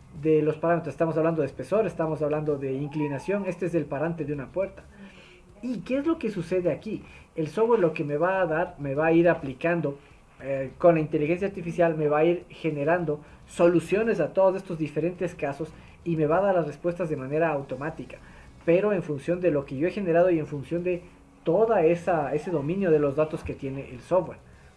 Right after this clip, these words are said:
¿ok? Entonces, esto es lo interesante ya de trabajar con la exploración de los, de los diseños, ¿ok? Aquí estoy trabajando ya con la exploración de los diseños. Ustedes ven que esta exploración me permite ir cambiando geometrías, pero ir al final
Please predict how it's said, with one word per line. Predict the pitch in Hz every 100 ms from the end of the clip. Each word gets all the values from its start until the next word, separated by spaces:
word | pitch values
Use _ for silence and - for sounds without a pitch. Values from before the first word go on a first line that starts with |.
| -
¿ok? | 113 180 - -
Entonces, | - 190 208 -
esto | 254 254 269
es | 254
lo | 240
interesante | 175 156 139 127 202 226 156
ya | 139 143 143 - - -
de | 156
trabajar | 165 147 135 160 151
con | 170
la | 139
exploración | 135 - 151 131 131 196 233
de | 180
los, | 131 127 - -
de | 143
los | 135
diseños, | 127 - 117 107 - -
¿ok? | - 180 175 - -
Aquí | 139 196
estoy | 196 180
trabajando | 170 147 170
ya | 170 170
con | 170
la |
exploración | 139 - 135 127 208
de | 202
los | 143
diseños. | 123 127
Ustedes | 117 170 160
ven | 180
que | 170 170 170 - - - -
esta | 180 202
exploración | 196 - 175 160 180 185 - - - -
me | 139
permite | 156 165 165
ir | 135 165
cambiando | 208 175 165 196
geometrías, | 175 170 160 165 175
pero | - 143
ir | 156 156 - - - -
al | 156 180
final | 220 185 156 165